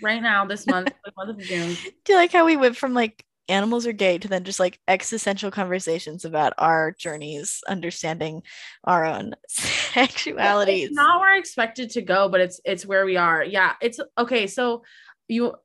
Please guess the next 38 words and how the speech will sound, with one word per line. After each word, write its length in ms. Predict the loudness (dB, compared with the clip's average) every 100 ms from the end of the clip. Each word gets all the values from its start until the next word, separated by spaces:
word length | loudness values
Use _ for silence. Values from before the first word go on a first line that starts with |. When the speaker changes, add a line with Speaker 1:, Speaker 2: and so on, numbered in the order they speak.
| _
Speaker 1:
I, 180 | 0 0
like, 440 | 0 0 0 -6 -20 _
I 140 | -2
feel 120 | 0 0
like 200 | 0 4
my 540 | 4 4 2 -2 -4 _
queer 320 | -10 -4 -2
journey 400 | -2 0 0 0 -6
has 140 | -4
been, 180 | -4 0
like, 200 | 0 0
really 260 | 2 2 4
weird 300 | 2 0 -2
'cause 120 | -2
I 100 | -2
was 80 | -2
like, 140 | 0
"I 140 | 0 2
am 100 | -2 -6
fully 260 | -10 -8 -8
straight." 460 | -8 -2 0 0 -2
And 160 | -2
then 120 | 0 0
I 60 |
was 180 | -2 -4
like, 200 | -4 -4
"Oh, 160 | -4 -2
wait, 280 | -2 -2 0
like, 180 | -2 2
I'm 260 | 0 0
bisexual." 800 | 0 -2 -2 -6 -6 -4 -2 0
And 100 | 0
then 120 | 2
I 100 | 2
was 180 | 0 -2
like, 240 | -4 -4 _ _ _ _ _
you 120 | -6 0
know, 340 | 0 0